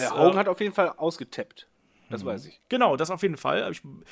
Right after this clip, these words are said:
Speaker 1: ich meine sogar, dass er der, äh, quasi der Einzige gewesen wäre, zumindest bei W W E, wo, äh, Hogan ausgetappt ist. Ich meine, er hat auch mal bei Sting
Speaker 2: Das kann gut
Speaker 1: ausgetappt.
Speaker 2: sein, aber
Speaker 1: Bin
Speaker 2: es
Speaker 1: mir
Speaker 2: sieht
Speaker 1: da
Speaker 2: auch
Speaker 1: nicht ganz
Speaker 2: böse
Speaker 1: sicher.
Speaker 2: aus. Wenn, vor allen Dingen, wenn er den Angle-Lock ansetzt und dann einmal nachdrückt, also quasi das Bein noch ein bisschen dreht, dann denkst du auch nur, "Ach du Scheiße."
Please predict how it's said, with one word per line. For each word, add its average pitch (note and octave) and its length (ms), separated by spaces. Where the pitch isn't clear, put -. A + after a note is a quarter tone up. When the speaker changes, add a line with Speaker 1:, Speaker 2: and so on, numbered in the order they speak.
Speaker 1:
ich D3 120
meine E3 200
sogar, G3 220
dass F3 100
er F3+ 120
der, D#3+ 240
äh, D#3 420
quasi F3 340
der D#3+ 140
Einzige D3 340
gewesen B2+ 400
wäre, B2+ 200
zumindest C3 240
bei B2+ 120
W C3 100
W C3+ 60
E, C3 240
wo, A#2+ 220
äh, C3 60
Hogan C3+ 340
ausgetappt - 580
ist. - 80
Ich - 100
meine, C#3 200
er C#3+ 60
hat C#3 120
auch C#3 80
mal C#3+ 80
bei B2+ 120
Sting D3 260
Speaker 2:
Das - 120
kann C#3 140
gut C3 100
Speaker 1:
ausgetappt. - 0
Speaker 2:
sein, B2 100
aber B2+ 100
Speaker 1:
Bin C3 40
Speaker 2:
es C3 40
Speaker 1:
mir C#3 40
Speaker 2:
sieht D3+ 80
Speaker 1:
da B2 40
Speaker 2:
auch - 40
Speaker 1:
nicht - 100
ganz C#3 100
Speaker 2:
böse C3 140
Speaker 1:
sicher. C3 80
Speaker 2:
aus. B2 200
Wenn, B2+ 120
vor - 160
allen D3 60
Dingen, D3+ 120
wenn C#3+ 80
er C#3 80
den B2+ 160
Angle-Lock C#3 360
ansetzt E3+ 440
und A2 40
dann C3+ 240
einmal D3+ 260
nachdrückt, D3 480
also A2+ 180
quasi B2+ 260
das A#2 100
Bein C#3+ 240
noch C3 100
ein C3 100
bisschen B2+ 260
dreht, C3+ 220
dann A2+ 80
denkst B2 140
du B2 60
auch C3 120
nur, A#2 120
"Ach - 120
du - 120
Scheiße." F2 360